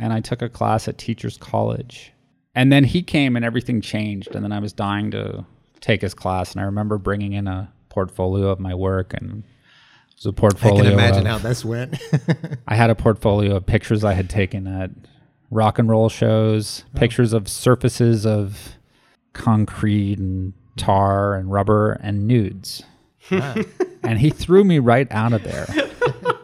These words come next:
Speaker 1: But, you know, the thing is, he threw me out of his office many times <laughs> and out of the critique space many times. And I think it was,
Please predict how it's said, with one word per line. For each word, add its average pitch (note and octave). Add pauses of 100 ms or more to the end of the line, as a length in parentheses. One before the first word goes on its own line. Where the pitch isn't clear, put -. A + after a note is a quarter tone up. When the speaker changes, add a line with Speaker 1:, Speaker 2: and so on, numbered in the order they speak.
(560)
Speaker 1:
But, E3
you F#3
know, F#3+
the F#3
thing A#3+
is, A3
he G#3+
threw A#3+
me G3 (280)
out D3
of D3
his C3+
office B2
many B2+
times G2+ (600)
<laughs> -
and B2+
out C3
of C3+
the A#2+
critique B2+
space -
many A2+
times. A2
And C3
I C3+
think D3
it D#3
was, C#3+